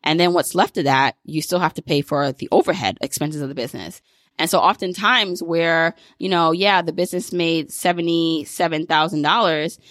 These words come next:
like, my take home is a fraction, if that, if there's a take home, a fraction of that. Um, so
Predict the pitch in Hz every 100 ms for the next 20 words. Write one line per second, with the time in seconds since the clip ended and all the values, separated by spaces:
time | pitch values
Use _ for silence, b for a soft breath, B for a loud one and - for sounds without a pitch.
0 | b 165 160 160 151 170 - 240 196 -
1 | 170 - 160 143 139 - 151 151 143 _
2 | _ _ - 139 - _ _ 262 254 320
3 | - 156 - - - - - 127 - -
4 | - - 208 190 175 156 - 135 180 -
5 | 170 - 180 104 65 - _ B B B
6 | 151 - - 208 185 175